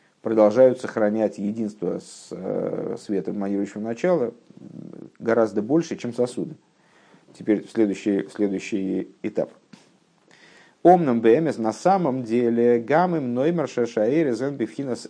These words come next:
эсэр сфиры из хохма вэхэсэт вихулу. На самом деле, даже если мы скажем, что света, они тоже определяются как десять сферот, они тоже находятся, они тоже опре-, вот,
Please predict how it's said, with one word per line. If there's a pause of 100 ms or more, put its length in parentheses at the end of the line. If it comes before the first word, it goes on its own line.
эсэр
сфиры
из
хохма
вэхэсэт
вихулу. (320)
На
самом
деле,
даже
если
мы
скажем, (560)
что
света, (440)
они
тоже
определяются
как
десять
сферот, (540)
они
тоже
находятся,
они
тоже
опре-,
вот,